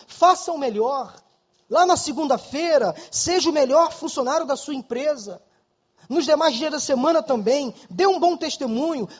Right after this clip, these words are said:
Pare de reclamar da segunda-feira. Porque amanhã é segunda-feira.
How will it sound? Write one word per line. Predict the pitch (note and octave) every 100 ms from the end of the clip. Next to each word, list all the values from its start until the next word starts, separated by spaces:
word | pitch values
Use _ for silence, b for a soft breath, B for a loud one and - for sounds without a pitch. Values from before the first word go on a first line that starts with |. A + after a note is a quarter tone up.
| B
Pare | - E4 F#4
de | F4+
reclamar | C#4+ D4+ D4 A3+ D4 D4
da |
segunda-feira. | C#4+ A#3+ G3+ D4+ C#4 - A3+ C4+ G#3 D3+ - _ _ _ _ _ _ _ _ _ _ _ _ _ _ _ _ _ _
Porque | G3 F3 A3+ A3 - -
amanhã | G3+ B3+ G3+
é | A3
segunda-feira. | A3+ G#3+ A#3+ - D#3 -